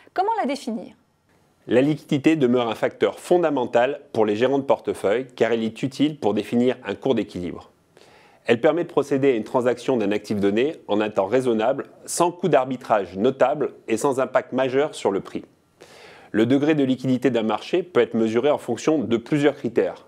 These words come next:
Speaker 2: notamment la fourchette de cotation. Elle est symbolisée par l'écart entre le cours acheteur et le cours vendeur dans un carnet d'ordre. La profondeur, elle correspond au volume de transactions pour être, être exécuté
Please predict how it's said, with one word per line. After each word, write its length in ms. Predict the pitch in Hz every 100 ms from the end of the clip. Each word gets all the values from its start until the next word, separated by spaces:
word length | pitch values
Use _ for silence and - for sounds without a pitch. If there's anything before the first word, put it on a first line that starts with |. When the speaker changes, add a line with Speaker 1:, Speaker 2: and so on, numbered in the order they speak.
| -
Speaker 2:
notamment 640 | 110 - 120 117 107 - _ _ _
la 120 | - 95
fourchette 340 | 107 - 107
de 60 | 98
cotation. 500 | 101 113 107 196 214 - - - -
Elle 160 | 101
est 60 | 113
symbolisée 560 | 120 113 120 113 117 127
par 320 | - 101 -
l'écart 560 | 95 117 120 135 117 -
entre 300 | 101 - 110
le 200 | 98 95
cours 220 | 101 110
acheteur 460 | 117 - 117 110 104 - - -
et 80 |
le 80 | 123
cours 220 | 123 123
vendeur 340 | 107 110 113 107
dans 160 | 92
un 80 | 92
carnet 260 | 87 92 117
d'ordre. 380 | 170 180 120 - _ - - - _
La 160 | - 123
profondeur, 720 | - 127 135 135 185 - - _ _
elle 120 | 104
correspond 580 | 101 123 123 - 135 131 -
au 80 | 98
volume 380 | 101 135 160 147
de 100 | 127
transactions 540 | - 117 117 - 127
pour 180 | 117 98
être, 140 | 95 - _ _
être 280 | 110 107 -
exécuté 680 | 107 120 117 113 127 120